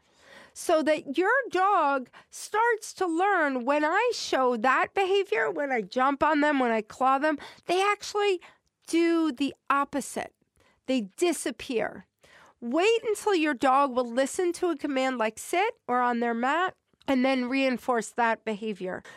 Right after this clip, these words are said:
It's the hardest thing I teach. It's what I call opposite action response, or or. When your dog's doing a behavior you want to extinguish,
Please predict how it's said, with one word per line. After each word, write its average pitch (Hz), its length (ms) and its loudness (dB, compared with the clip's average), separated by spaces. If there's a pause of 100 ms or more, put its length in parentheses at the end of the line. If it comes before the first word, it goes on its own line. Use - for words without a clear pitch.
(160)
It's 403 300 0
the 247 140 -2
hardest 403 500 2
thing 381 240 0
I 277 140 2
teach. - 600 -6 (140)
It's 262 160 -4
what 311 240 2
I 302 80 0
call 269 340 -4
opposite 349 600 0 (200)
action 277 580 0
response, 240 800 -2 (440)
or 254 280 2
or. 277 480 2 (260)
When 269 260 2
your 277 100 2
dog's 330 480 2
doing 381 300 0
a 330 40 -2
behavior 302 600 -2
you 277 200 2
want 262 260 2
to - 20 2
extinguish, 311 880 0